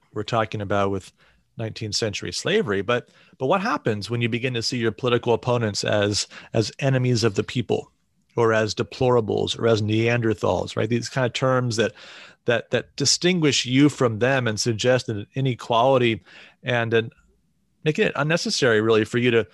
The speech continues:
to meet them on their own ground, right? To meet them on,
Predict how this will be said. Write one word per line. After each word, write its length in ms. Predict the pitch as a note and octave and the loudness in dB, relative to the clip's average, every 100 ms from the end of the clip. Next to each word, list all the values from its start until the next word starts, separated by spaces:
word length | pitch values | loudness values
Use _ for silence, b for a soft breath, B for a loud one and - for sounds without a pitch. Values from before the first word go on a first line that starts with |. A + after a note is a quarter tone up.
| b | b
to 120 | - B2+ | -4 -2
meet 360 | A#2 C3 D#3 - | 0 0 -2 -2
them 380 | A#2 G#2+ G#2 G2 b b b - | -2 -2 -8 -14 b b b -2
on 240 | B2 B2 | 0 2
their 180 | A#2+ A#2 | 2 2
own 220 | A2+ A2+ | 2 0
ground, 480 | G#2+ G#2+ F#2+ - - - | -2 0 -2 -6 -14 -12
right? 160 | F#2+ | -10
To 100 | - | -6
meet 300 | A2 B2 A#2+ | -2 -2 0
them 180 | B2+ A2+ | -2 0
on, 220 | A2 G#2+ | 0 -2